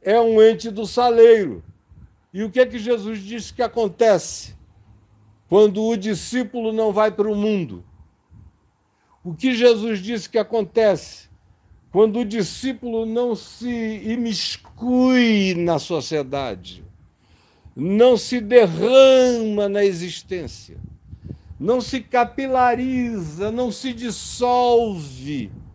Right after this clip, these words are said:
não desaparece no mundo?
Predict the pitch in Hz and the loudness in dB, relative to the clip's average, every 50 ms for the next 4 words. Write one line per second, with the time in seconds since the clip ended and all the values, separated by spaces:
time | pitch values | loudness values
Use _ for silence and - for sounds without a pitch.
0 | - - _ _ _ _ _ _ - - 160 226 269 269 247 262 254 220 202 247 | -20 -20 _ _ _ _ _ _ -10 0 4 4 4 4 2 -2 -2 0 2 2
1 | 254 247 254 - 269 240 233 226 233 233 240 247 247 247 247 247 226 202 - - | 2 2 2 2 4 6 6 6 6 4 4 4 4 6 6 6 4 2 0 -4
2 | - 233 240 233 226 226 233 220 214 220 226 226 226 226 220 214 208 196 180 151 | -6 -6 -6 -4 -4 -4 -2 -2 -2 -2 -2 -2 -2 -2 0 -2 -2 -2 -4 -6
3 | 123 107 104 101 95 85 80 | -8 -8 -8 -8 -8 -10 -12